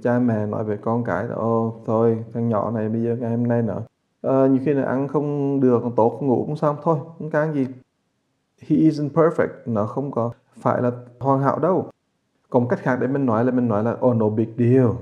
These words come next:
no worry, they will change." No big deal có nghĩa là không có gì lớn lao đâu, đừng có lo lắng quá, don't worry. Và thầy nhớ lại cái "Don't worry" này là thường thường là thầy có một người đó, mình gọi là godfather đó.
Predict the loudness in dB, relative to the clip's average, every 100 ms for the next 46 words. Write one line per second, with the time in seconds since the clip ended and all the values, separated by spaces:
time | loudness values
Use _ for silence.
0 | -6 -2 0 2 2 2 0 0 -6 _
1 | _ _ _ -4 0 4 4 4 0 -2
2 | -2 -6 -12 _ _ _ _ _ -4 -2
3 | 0 0 0 0 0 -2 -2 -6 -6 -2
4 | 0 0 2 2 2 0 -2 -2 -2 0
5 | -2 -4 -10 -6 -2 0 0 -2 0 0
6 | -2 -2 -4 -6 -10 -20 -6 -2 0 2
7 | 2 2 0 -2 -8 _ _ -2 0 0
8 | -4 -20 _ 2 4 4 2 0 0 2
9 | 4 4 4 2 0 0 0 -2 0 2
10 | 2 0 -4 -4 -6 -4 -4 -4 -4 0
11 | 0 0 -4 -8 _ -6 -2 -2 -2 -6
12 | -6 -6 -2 -2 0 0 -2 0 2 4
13 | 4 2 2